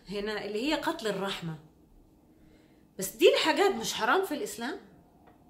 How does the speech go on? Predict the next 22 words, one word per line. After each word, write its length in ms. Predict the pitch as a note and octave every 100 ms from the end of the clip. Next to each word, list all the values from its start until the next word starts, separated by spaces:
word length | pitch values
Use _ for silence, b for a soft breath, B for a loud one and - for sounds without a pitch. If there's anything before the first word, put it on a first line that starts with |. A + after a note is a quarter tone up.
| - - _ - - - - - - - - _ - - - -
طب 100 | G#3
إزاي 320 | A3 C4+ C#4+
جاستن 400 | B3 A#3+ - A3
ترودو 320 | G3+ G#3 A3
بيقول 500 | G3+ G#3 G#3 G#3 F#3+ - - _ - -
إن 80 | G3
هو 140 | A#3+
بيأيد 540 | G#3+ A3+ A3 A3+ G#3+ F#3
الإسلام 760 | G3 F#3 - G#3 A3 A#3 B3 - - -
وفي 180 | F#3+ A#3
نفس 220 | C#4 -
الوقت 500 | D4 A#3 B3+ - - - - - - - - -
عمال 400 | F3 G#3 B3+ B3+
يحط 300 | A#3 C4+ -
قوانين 300 | G3+ G#3+ A#3
غريبة 500 | G3 G3 D4 F#3 E3 F3 -
الإسلام 440 | F3+ F3 A3 A3
رافضها 400 | F#3+ E3 B3+ E3
وإحنا 220 | D#3 - E3+
عارفين 320 | E3+ B3 C4
المواضيع 480 | F3 D#3+ D#3 F3 D#3+
دي؟ 220 | F#3+ F#3+